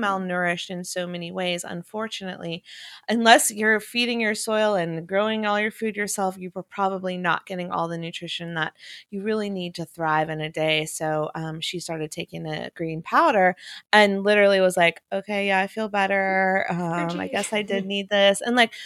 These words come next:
Speaker 2: no, uh, it's just a belief. It's just a misbelief,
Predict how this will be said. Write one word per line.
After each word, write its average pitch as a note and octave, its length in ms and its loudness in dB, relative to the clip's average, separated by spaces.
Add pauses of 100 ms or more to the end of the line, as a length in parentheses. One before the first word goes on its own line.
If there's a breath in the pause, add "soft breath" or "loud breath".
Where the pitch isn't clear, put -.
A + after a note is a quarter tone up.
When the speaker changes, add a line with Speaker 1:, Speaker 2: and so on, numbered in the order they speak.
(260 loud breath)
Speaker 2:
no, F#4+ 100 2 (300)
uh, D#3 80 -8 (380)
it's D#4 260 2
just - 280 4
a A#3+ 80 8
belief. G#3+ 680 2
It's G#3 140 -6
just C4 220 2
a C4 80 4
misbelief, F3+ 920 -2